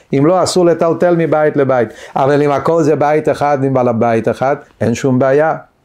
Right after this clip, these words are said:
זה שייך לבן אדם אחד." אומר לו רבי עקיבא, "כל העולם של הקדוש ברוך הוא,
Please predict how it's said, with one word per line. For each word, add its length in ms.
זה 100
שייך 360
לבן 200
אדם 220
אחד." 260
אומר 300
לו 100
רבי 240
עקיבא, 680
"כל 240
העולם 380
של 180
הקדוש 540
ברוך 340
הוא, 220